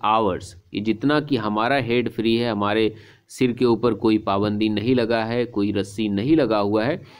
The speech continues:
वैसे ही घोड़ों के सिर के ऊपर भी, अ, कोई रस्सी नहीं लगा होना चाहिए। "And if we could act a little more according to common sense," और अगर हम लोग ज़रा सा और कॉमन सेंस का यूज़ करें,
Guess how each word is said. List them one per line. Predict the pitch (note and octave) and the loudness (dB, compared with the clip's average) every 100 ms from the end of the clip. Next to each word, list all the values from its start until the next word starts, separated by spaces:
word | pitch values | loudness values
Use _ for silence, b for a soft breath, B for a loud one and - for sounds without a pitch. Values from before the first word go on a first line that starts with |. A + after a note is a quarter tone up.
| B - | B -4
वैसे | A2+ A2+ D3 | -2 0 2
ही | D3+ | 2
घोड़ों | B2+ G#2+ A2+ B2+ | 2 2 2 2
के | B2 | 2
सिर | G#2 - A2 | -2 -2 -4
के | A2 G#2+ | 0 0
ऊपर | G2 G#2+ G2+ | 0 0 0
भी, | C3 | 0
अ, | F#3+ - - _ - G#2 G2 F#2+ - | -2 -8 -20 _ -6 -2 -2 -4 -4
कोई | G#2+ A2 A2+ | 0 2 2
रस्सी | G2 - C#3 | -2 -2 0
नहीं | G#2 G2 C3 | 2 0 2
लगा | A#2 G2+ | 2 0
होना | F2+ F#2+ F#2 | -4 -4 -6
चाहिए। | G2 F#2+ B2 - B B B | -6 -2 -2 -4 B B B
"And | B2 | 0
if | F3+ F#3+ - | 2 0 0
we | F3 E3+ E3+ C#3+ | 2 2 0 0
could | C3+ C3 - | 2 0 -2
act | D3 D#3 - - | -2 0 -2 0
a | C3 | 2
little | A#2+ C#3 D3+ E3 C#3+ | 2 2 2 2 4
more | D3+ F3+ D#3 | 4 4 2
according | C3+ C3+ C#3 C3 | 2 0 2 0
to | B2+ A#2 | 0 0
common | G#2 G#2 G2+ G2+ | 0 0 -2 -6
sense," | F#2+ G2+ | -8 -4
और | B2 B2+ | -2 0
अगर | A#2 B2 C#3 | 0 0 0
हम | C#3 C#3+ | 0 0
लोग | C3+ | 0
ज़रा | G#2+ C3 D3+ | 0 2 0
सा | D3+ C#3+ | 0 -2
और | - C3+ D#3 | 0 2 2
कॉमन | D3+ C3 C3 C3 | 2 0 2 0
सेंस | A#2 A#2 A#2+ | 0 -2 -2
का | A2+ | -2
यूज़ | F#2 G#2+ B2 - | 0 2 0 0
करें, | F#2+ F2+ C#3+ | -6 -4 -6